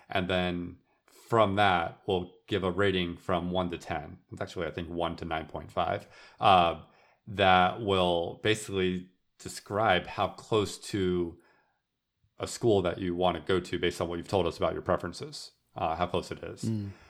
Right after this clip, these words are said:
Speaker 1: So it, it, part of the challenge is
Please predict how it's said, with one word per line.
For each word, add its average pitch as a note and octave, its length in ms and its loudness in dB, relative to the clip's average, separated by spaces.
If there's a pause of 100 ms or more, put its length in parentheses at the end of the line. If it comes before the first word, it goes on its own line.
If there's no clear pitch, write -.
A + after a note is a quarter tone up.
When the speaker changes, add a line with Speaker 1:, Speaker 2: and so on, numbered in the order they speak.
(200)
Speaker 1:
So A#2+ 300 6
it, - 200 -4 (320)
it, - 560 -4
part F3 300 6
of D#3+ 120 6
the A2+ 100 -2
challenge F2+ 880 -2 (420)
is F#2 640 -2